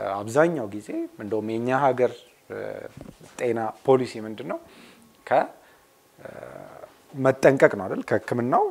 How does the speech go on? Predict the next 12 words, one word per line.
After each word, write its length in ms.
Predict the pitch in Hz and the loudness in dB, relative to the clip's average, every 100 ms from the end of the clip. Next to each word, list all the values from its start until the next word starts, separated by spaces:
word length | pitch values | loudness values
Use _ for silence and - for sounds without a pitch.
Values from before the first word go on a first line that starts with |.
| 262 | -2
መጠንቀቅ 520 | 110 - 104 101 - | -4 -2 -2 -4 -10
ነው። 120 | 95 | -12
ምንድን 240 | 92 90 | -14 -14
ነው? 100 | 90 90 - - | -14 -16 -20 -18
እ፣ 120 | 101 95 92 90 87 95 | -12 -8 -8 -8 -10 -8
መከላከል 600 | 107 - 143 135 139 349 - - - _ _ _ | -8 2 8 8 8 2 -6 -18 -20 _ _ _
ከህክምናው 460 | - 95 104 98 95 | -12 -12 -10 -6 -6
ይበልጣል። 360 | 87 85 95 98 | -6 -8 -10 -10
ስለዚህ 300 | 101 98 147 | -8 -8 -10
መከላከል 580 | 117 - 113 107 - 104 | -14 -6 -2 -2 -2 -4
ላይ 160 | 98 87 | -6 -8
ነው፣ 120 | 87 | -10